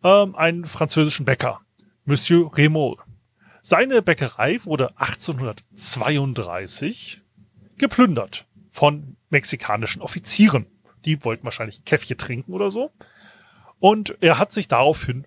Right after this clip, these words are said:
an den französischen König gewandt. Das war der, zu dieser Zeit Louis Philippe. Und er wollte sechshunderttausend Pesos Entschädigung für seine zerstörte Bäckerei. Ist immerhin eine Hochwertbäckerei gewesen.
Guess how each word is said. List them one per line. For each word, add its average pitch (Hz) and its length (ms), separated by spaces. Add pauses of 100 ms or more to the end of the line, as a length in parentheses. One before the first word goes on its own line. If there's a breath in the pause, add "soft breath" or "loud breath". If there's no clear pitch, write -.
an 135 120
den 147 80
französischen 151 720 (140)
König 139 340
gewandt. 87 360 (100)
Das - 360
war 135 200
der, 135 320
zu - 140
dieser 143 360
Zeit 127 340
Louis 147 380
Philippe. 117 400 (800 soft breath)
Und 202 80
er 269 140
wollte 254 320 (240)
sechshunderttausend 135 1700
Pesos 117 440
Entschädigung 156 680
für - 160
seine 135 200
zerstörte 135 440
Bäckerei. 151 380
Ist - 140
immerhin 113 340
eine 131 240
Hochwertbäckerei 123 840
gewesen. - 420